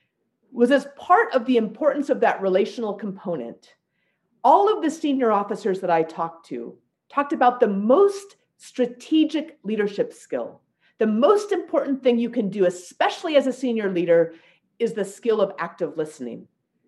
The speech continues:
And it's truly an art and it's a science.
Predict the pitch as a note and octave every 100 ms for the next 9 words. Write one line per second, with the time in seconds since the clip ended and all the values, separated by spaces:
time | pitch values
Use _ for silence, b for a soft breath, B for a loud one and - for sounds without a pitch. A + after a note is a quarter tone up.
0 | _ _ - A#3+ A3+ - D#4+ D#4 C#4 A#3+
1 | A#3 G#3 A3+ A3+ - _ _ _ - G3
2 | F#3 G3 F#3 D#3 B2 F#2+ - -